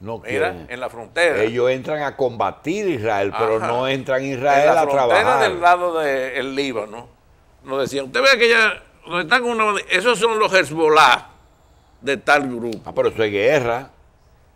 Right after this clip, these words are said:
Speaker 1: Eso es guerra. Yo le digo que nosotros entramos por,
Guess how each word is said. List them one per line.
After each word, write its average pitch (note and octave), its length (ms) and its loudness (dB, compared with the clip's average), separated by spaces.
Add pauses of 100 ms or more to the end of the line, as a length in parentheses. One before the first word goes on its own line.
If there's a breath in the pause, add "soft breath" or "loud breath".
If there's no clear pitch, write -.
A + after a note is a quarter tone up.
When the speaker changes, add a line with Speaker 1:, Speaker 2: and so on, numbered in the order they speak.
(420 soft breath)
Speaker 1:
Eso A#2 220 -6
es A#2 60 0
guerra. C3+ 260 2
Yo B2 180 2
le D3+ 200 2
digo C#3 360 0
que B2+ 100 -8
nosotros A2 400 -8
entramos B2+ 500 -2
por, G2 600 -2